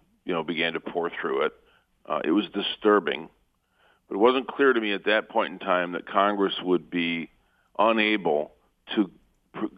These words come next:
conduct our oversight responsibilities, to subpoena witnesses. In other words, to have people cited in the Mueller report come before us, answer questions about the facts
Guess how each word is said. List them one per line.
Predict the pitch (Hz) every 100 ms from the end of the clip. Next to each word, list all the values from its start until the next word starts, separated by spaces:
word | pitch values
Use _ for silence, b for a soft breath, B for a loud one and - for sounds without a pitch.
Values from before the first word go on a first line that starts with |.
| - -
conduct | - 107 110 120 -
our | 101 92 90
oversight | - 127 160 - 80 71
responsibilities, | - - 76 71 71 71 65 50 62 - -
to | 85 78 -
subpoena | 95 - - 123 117 104 98 b b b b 101
witnesses. | 104 - - - - - -
In | 67
other | 95 92
words, | 90 90 -
to | 92
have | - 110 110 101
people | - 104 95 87 - b b _ - -
cited | 117 120 101 90
in | 90
the |
Mueller | 87 85 82 80
report | 78 - 80 78 - _ _ _ _ _ - -
come | 123 127 113
before | 107 - 98 92 80
us, | 71 73 - - - _ _ _ _ _ -
answer | 113 127 120 123 104
questions | - 98 - - 90 85
about | 82 90 82 82 73 - -
the | 80 -
facts | 98 92 -